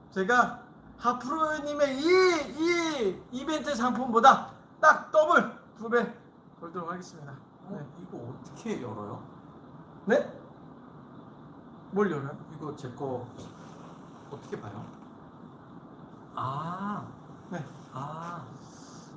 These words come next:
Speaker 1: 네, 뭐 지금 하프로님이 지금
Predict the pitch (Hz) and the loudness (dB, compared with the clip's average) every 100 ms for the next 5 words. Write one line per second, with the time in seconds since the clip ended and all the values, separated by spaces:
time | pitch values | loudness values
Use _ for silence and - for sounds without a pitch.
0 | - 202 233 202 - - 214 226 240 247 | -10 2 4 4 2 0 2 4 4 4
1 | 233 277 302 302 254 214 226 226 185 202 | 4 4 2 2 2 2 4 4 2 0
2 | 220 214 180 | -4 -2 -6